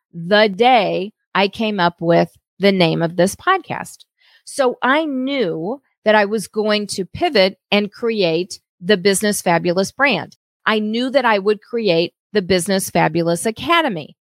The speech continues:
which I did. And it's a twelve-week coaching program. I launch it twice a year. You can find that through my Instagram,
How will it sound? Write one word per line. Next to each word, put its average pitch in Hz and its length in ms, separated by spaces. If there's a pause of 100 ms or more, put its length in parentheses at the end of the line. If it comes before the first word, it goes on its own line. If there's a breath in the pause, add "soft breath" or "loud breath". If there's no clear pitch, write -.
(140)
which 170 260
I 214 120
did. 294 460 (400)
And 185 540
it's 185 140
a 180 80
twelve-week 190 580
coaching 285 480
program. 226 760 (120)
I 185 120
launch 170 340
it 151 140
twice 269 420
a 277 60
year. 208 400
You 175 200
can 165 260
find 208 320
that 196 220
through 180 300
my 156 420
Instagram, 240 720